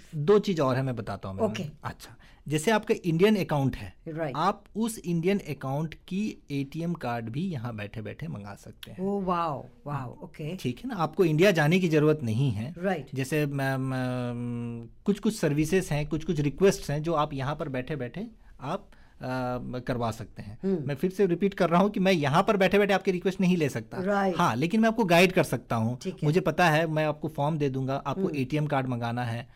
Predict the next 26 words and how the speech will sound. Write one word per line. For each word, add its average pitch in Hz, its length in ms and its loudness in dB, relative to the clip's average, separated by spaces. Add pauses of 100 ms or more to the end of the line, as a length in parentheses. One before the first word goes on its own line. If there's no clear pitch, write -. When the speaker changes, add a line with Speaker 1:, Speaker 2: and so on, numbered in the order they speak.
(180)
Speaker 1:
आपको 147 260 -4
चेकबुक 156 420 -2
मंगाना 120 360 0
है, 110 240 -4 (220)
Speaker 2:
हम्म। 175 120 -10
Speaker 1:
वो 165 320 0
चेकबुक 165 520 0 (240)
आप, 135 340 0
अ, 135 400 0 (100)
म-, 117 440 -4
वो 123 120 -8
वहाँ, 127 360 -4
यहाँ 139 240 0
से 156 120 -6
बैठे-बैठे 147 460 -4
आप 156 200 -6 (160)
मंगा 113 200 -4
Speaker 2:
वहाँ - 140 -4
Speaker 1:
सकते 175 180 -8
Speaker 2:
पे 160 60 -10
मंगवा 151 260 -8
सकते 135 300 -14
हैं। 147 120 -12 (300)
We've 269 180 -6
got 330 160 -2
a - 20 -16